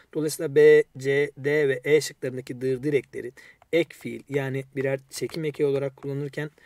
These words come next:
A şıkkındaki dır dir eki fiilden fiil yapan yapım ekidir. Dolayısıyla sorunun doğru cevabı A şıkkıdır diyebiliyoruz arkadaşlar. Bir başka soruya bakarsak, aşağıdaki cümlelerden hangisinde hal eklerinden i eki kullanılmamıştır? Yani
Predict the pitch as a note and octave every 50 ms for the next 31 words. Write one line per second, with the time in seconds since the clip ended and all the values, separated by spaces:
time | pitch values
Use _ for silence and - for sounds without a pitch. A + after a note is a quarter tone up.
0 | - - _ _ - - D#3 E3+ D#3+ - - - D3+ C3+ B2 C3 A#2+ C3 C3 C3
1 | C3+ D3+ C#3 A#2+ - - A#2+ - _ - C3 C3+ C3+ C3+ C3+ D3 D3+ D#3 D#3+ _
2 | _ - - - C#3 E3 F3 D3+ C3 B2 - B2 A#2+ A#2 - - C3 B2 - -
3 | C#3+ C#3 - C#3 C3+ D3+ D3 _ _ _ _ _ - D#3+ D3+ C#3+ - - A#2+ -
4 | D3 C#3+ C#3+ C#3+ C3+ C#3 C#3+ C#3 A#2+ G#2 - - - - - D3+ D3 B2+ - -
5 | - - A#2+ C3 D#3+ C#3+ A#2+ B2 A#2+ A2 G#2 A2 - - - - - - - -
6 | - - A2 G#2+ - _ _ _ _ _ _ _ _ _ _ _ _ _ _ _
7 | _ _ _ _ _ - - - - - - - - - _ _ _ - C4 B3
8 | G#3+ F#3+ - - G#3+ - - F3+ F3 E3 D#3+ D3+ - - E3 D3 - - C#3 -
9 | - _ _ _ _ _ - C#3+ C3+ - D#3+ D#3 E3 D#3+ - - D#3+ D3 C#3 B2
10 | B2 A2+ G#2+ G#2+ A2 A#2+ - C3+ C#3+ D3 D3 C3 B2+ - A#2+ G#2+ G2+ - - _
11 | - - D3+ D#3 D#3+ D3+ C#3+ C3+ _ - B2 A2+ A2+ A2+ A2 A#2 B2+ _ _ -
12 | F3 E3+ F3+ F3+ F3 - - C3+ C3+ - F#3+ F#3+ _ - - - D#3 D3 C#3 C#3
13 | C#3 C#3 B2+ A2+ G#2+ G2+ - - - - B2+ C#3+ C3+ C3 C3+ D3